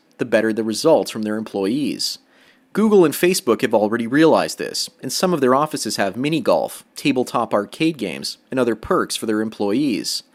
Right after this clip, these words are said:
That sounds better than a coffee maker and a fridge to put your lunch in at the usual office space.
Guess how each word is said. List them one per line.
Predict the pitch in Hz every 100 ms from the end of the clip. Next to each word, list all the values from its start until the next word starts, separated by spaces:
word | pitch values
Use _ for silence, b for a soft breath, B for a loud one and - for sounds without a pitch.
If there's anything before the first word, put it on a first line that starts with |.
| b b b b
That | 220
sounds | - 214 143
better | - 170 139
than | 110
a | 107
coffee | - 160 165 127
maker | 104 92 -
and | 101
a | 95
fridge | - 175 117 -
to | 107
put | - -
your | 113
lunch | 139 151 -
in | 76 78 -
at | 117
the |
usual | 113 98 98 113 117
office | 127 139 113
space. | - 87 - - -